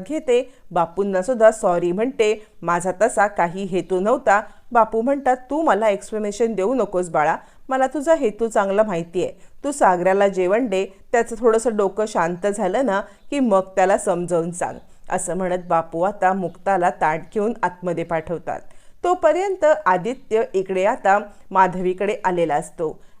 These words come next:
आदित्य आल्यावरती माधवी म्हणते, "तू बस बरं का, मी तुझ्यासाठी पाणी आणते, मग आपण सेशन सुरू करूया." आता actually आदित्यला इकडे येणं,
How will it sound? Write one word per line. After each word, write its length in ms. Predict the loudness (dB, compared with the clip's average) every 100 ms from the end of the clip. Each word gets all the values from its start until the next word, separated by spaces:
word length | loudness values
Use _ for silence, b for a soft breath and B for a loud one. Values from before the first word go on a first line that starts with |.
| -2
आदित्य 420 | -2 -2 -4 0
आल्यावरती 500 | 2 2 0 0 -2
माधवी 420 | 0 0 2 0
म्हणते, 320 | 0 -2 -2
"तू 180 | -4 -2
बस 320 | 2 2 2
बरं 240 | 0 0 2
का, 220 | 4 2 0 B -4
मी 100 | -2
तुझ्यासाठी 540 | 0 0 0 0 -2
पाणी 460 | 0 2 2 0 -2
आणते, 280 | -4 -2 -2
मग 260 | 0 2
आपण 280 | 2 0 -4
सेशन 420 | -2 -2 -2 -6
सुरू 300 | -2 0 0
करूया." 380 | 0 -2 -2 -6 b b b
आता 320 | -4 0 2
actually 440 | 0 -4 -6 -4 -4 -2
आदित्यला 520 | -2 -2 -2 0 2
इकडे 300 | 2 0 0
येणं, 460 | 2 2 2 2